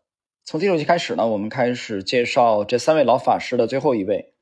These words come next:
啊，就是对华尔街影响至深的金融巨头，啊，J P Morgan Morgan。好了，我们看今天内容。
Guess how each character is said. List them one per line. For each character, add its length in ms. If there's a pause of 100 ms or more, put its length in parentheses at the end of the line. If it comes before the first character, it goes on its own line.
(600)
啊， 220
就 120
是 460
对 140
华 180
尔 100
街 200
影 180
响 320
至 240
深 260
的 120
金 180
融 160
巨 180
头， 360 (560)
啊 160
，J 160
P 100
Morgan 160
Morgan。 220 (320)
好 140
了， 100
我 80
们 100
看 480 (2250)
今 140
天 160
内 100
容。 260